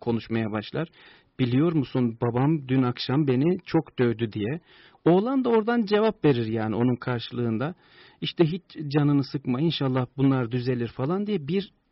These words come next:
beladan, bir sıkıntıdan dolayı bu sefer dostlukları iyice pekişir. O yüzden baba sakın ola ki bu şeyin içerisine bulunmasın yani. Tabii bir baba için kolay bir şey değil.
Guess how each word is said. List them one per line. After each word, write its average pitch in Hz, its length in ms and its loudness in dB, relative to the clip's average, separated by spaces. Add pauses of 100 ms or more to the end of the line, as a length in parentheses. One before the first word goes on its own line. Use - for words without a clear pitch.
(300)
beladan, 151 880 2
bir 151 120 2 (120)
sıkıntıdan 185 640 2
dolayı 143 380 2
bu 127 40 -6
sefer 143 460 -6
dostlukları 160 760 0
iyice 196 280 0
pekişir. - 560 -6 (760)
O 127 80 2
yüzden 143 380 0
baba 151 300 0 (140)
sakın 202 260 -6
ola 135 240 -2
ki 123 220 -8
bu 196 60 -2 (100)
şeyin 131 160 -2
içerisine 143 640 -4
bulunmasın 107 560 -2
yani. 92 280 -8
Tabii 185 280 -2
bir 123 160 -4
baba 127 220 -2
için 139 200 -6
kolay 131 360 -4
bir 131 100 -2
şey 135 280 -4
değil. 139 180 -2